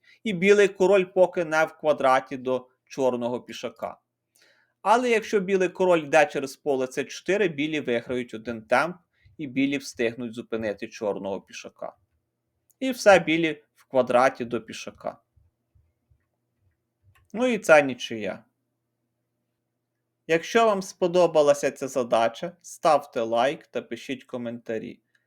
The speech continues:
А найголовніше, це підтримуйте Збройні Сили України.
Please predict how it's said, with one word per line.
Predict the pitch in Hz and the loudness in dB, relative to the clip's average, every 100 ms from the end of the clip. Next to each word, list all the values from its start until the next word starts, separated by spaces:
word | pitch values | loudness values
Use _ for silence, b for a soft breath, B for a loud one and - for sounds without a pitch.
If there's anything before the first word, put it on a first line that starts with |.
| _ | _
А | - | -6
найголовніше, | 143 160 147 151 143 135 131 120 - 170 190 _ _ | -2 0 0 0 0 -2 -4 -8 -8 -10 -12 _ _
це | - 147 | -4 -4
підтримуйте | 143 - 135 131 143 165 190 | -6 -6 0 0 0 -4 -4
Збройні | 147 135 135 139 135 | -4 0 0 0 -4
Сили | 135 - 120 131 | -8 -4 -2 0
України. | 135 139 - 131 123 104 104 - | -2 -8 -6 -6 -6 -8 -12 -16